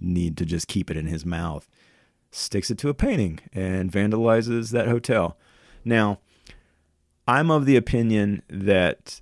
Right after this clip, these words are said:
the police catch up with him at this point solely for the fact, uh, that the movie wanted to have some way of, tr-, of, you know, brainlessly trapping Rostov and these guys, um, because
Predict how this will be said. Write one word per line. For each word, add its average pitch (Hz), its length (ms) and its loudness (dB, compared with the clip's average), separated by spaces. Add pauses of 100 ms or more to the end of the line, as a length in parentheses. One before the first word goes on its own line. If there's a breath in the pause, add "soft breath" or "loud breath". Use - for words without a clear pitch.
(120)
the 98 120 -2
police 110 340 0
catch 107 260 2
up 104 140 2
with 98 140 0
him 90 160 -2
at 87 120 -4
this 90 180 -4
point 87 420 -6 (880)
solely 131 880 6
for - 240 -2
the 101 120 2
fact, 95 500 2 (100)
uh, 90 320 0
that 95 200 0
the 101 80 -2
movie 101 600 4
wanted 92 360 0
to 90 80 0
have 90 280 -2
some 110 440 2
way 82 580 0 (400)
of, 80 300 -4
tr-, - 280 -12
of, 80 420 -6 (520)
you 92 220 -8
know, 76 320 -10
brainlessly 85 600 -4
trapping 80 680 -4
Rostov 76 880 -6
and 73 600 -10
these 76 400 -8
guys, 76 640 -6 (360)
um, 78 400 -6
because 76 640 -8